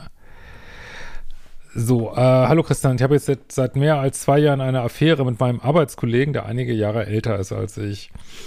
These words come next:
Ähm, er hat vermehrt den Kontakt zu mir gesucht und sehr mit mir geflirtet. Wir haben uns gleich gut verstanden und ich habe mich bei ihm so wohl gefühlt wie noch nie bei einem Mann zuvor. Mhm.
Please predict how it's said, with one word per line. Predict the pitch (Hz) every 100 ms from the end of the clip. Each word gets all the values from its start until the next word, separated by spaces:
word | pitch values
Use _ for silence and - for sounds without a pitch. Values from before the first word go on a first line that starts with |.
| - - - - - -
Ähm, | - 127 131 131 131 131 131
er | 127
hat | 127
vermehrt | 131 135 139
den | 127
Kontakt | 135 151 -
zu | 156
mir | 147
gesucht | 143 135 143 131
und | 113
sehr | 117
mit | 120
mir | 117
geflirtet. | 113 - 107 107 110 104 -
Wir | 113
haben | 123
uns | 120
gleich | - 107 113
gut | - -
verstanden | 110 - 123 147 180
und | 147
ich | 123
habe | 117
mich | 117
bei | 110
ihm | 107
so | 113 123 110
wohl | 104 135
gefühlt | 117 107 117 120 -
wie | 110
noch | 110 95
nie | 107 120 143 165 175 185 - - - - - - - - -
bei | 98
einem | 104 117
Mann | 101 92 120
zuvor. | - 139 - 208 180 98 90 95 - - - - - - - - - -
Mhm. | 98 - 101 131 190 254